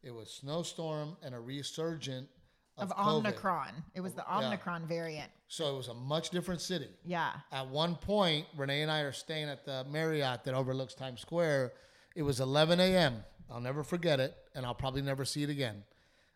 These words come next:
Speaker 1: I remember looking out the window, and I told Renee, I go,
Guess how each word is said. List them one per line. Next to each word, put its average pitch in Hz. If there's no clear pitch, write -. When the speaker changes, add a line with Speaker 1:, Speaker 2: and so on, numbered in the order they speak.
Speaker 1:
I 135
remember 135
looking 156
out 151
the 170
window, 156
and 127
I 123
told 135
Renee, 147
I 131
go, 120